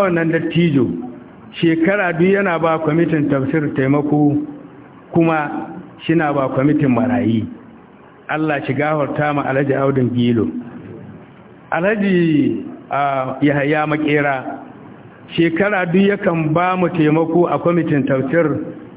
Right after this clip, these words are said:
yakan ba da kuɗi, yakan ba da mai wanda muke amfani da shi. Allah shi gafarta mu Alhaji Yahaya Makera. Ina roƙon Allah shi gafarta mu wani dattijo wanda mun ka faro da shi tun can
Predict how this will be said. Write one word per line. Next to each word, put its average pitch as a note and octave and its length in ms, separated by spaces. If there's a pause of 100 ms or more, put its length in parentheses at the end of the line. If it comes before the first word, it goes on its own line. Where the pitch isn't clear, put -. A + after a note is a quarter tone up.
(100)
yakan D3+ 500
ba E3+ 240
da D#3+ 100
kuɗi, E3+ 480
yakan D3+ 400
ba E3+ 220
da D#3+ 120
mai D3+ 240 (420)
wanda D#3+ 260
muke D#3 300
amfani C3 500
da C#3 100
shi. - 280 (880)
Allah D3 320
shi B2+ 80
gafarta C#3+ 560
mu C#3 80
Alhaji C3 340
Yahaya A2+ 320
Makera. A2+ 600 (1500)
Ina G3 260
roƙon E3+ 400
Allah F3 320
shi C#3+ 80
gafarta E3 720
mu D#3 120
wani D#3 180
dattijo F#3 760
wanda F3+ 220
mun E3+ 240
ka D#3 160
faro F3 360
da D#3+ 140
shi C#3+ 300
tun F#3 280
can F3 540